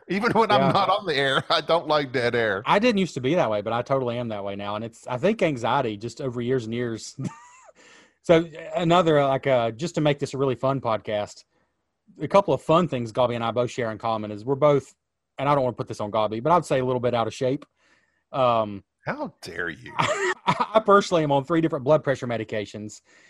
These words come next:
Speaker 2: and here recently they don't seem to be doing the job, so that's great. Um, so there's anxiety over that. You know, now that I have a son, uh, I particularly want to not die young.
Speaker 1: <laughs> I could die at any moment.
Speaker 2: Yeah,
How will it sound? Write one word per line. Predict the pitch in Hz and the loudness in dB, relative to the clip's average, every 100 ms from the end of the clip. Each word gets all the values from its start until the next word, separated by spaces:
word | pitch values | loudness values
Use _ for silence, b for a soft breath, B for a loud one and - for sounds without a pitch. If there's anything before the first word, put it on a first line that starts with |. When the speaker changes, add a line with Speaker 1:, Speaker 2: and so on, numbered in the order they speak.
| b - | b -2
Speaker 2:
and | 143 | 2
here | 220 | 4
recently | 196 220 139 123 | 4 2 -2 0
they | 135 | 2
don't | 151 | 0
seem | - 147 | 0 -2
to | |
be | 127 | -2
doing | 123 131 | -2 -4
the | 110 | -2
job, | 127 123 107 | 2 2 0
so | - | -4
that's | 120 139 | -2 -2
great. | 110 101 95 107 b b b b b 151 | -6 -8 -8 -10 b b b b b 2
Um, | 143 143 131 123 113 | 4 6 4 2 -6
so | - 160 | -10 -2
there's | 190 | 2
anxiety | 165 147 135 135 139 | 2 2 2 4 4
over | 127 | 2
that. | 120 120 123 - | 0 0 -2 -6
You | 147 131 | -6 -2
know, | 123 | 0
now | 143 156 | 2 4
that | 147 | 4
I | |
have | 143 | 2
a | 127 | 0
son, | - 135 127 127 107 _ 127 | -2 0 0 -4 -10 _ -4
uh, | 120 117 117 _ _ | -2 -2 -6 _ _
I | 120 | -8
particularly | - 143 127 123 117 | -4 -2 -2 -2 -4
want | 120 113 | -8 -8
to | |
not | 117 113 117 | -8 -6 -4
die | 110 110 | -2 0
young. | 113 113 170 - | -2 -2 -2 -2
Speaker 1:
<laughs> | 185 | -2
I | 208 220 247 262 165 | 2 2 2 0 -2
could | 202 131 | -4 0
die | 123 131 143 123 | 2 4 4 2
at | 117 - | 0 0
any | 320 415 415 | 0 0 2
moment. | 403 427 427 - | 4 4 0 0
Speaker 2:
Yeah, | 139 156 156 | 4 4 4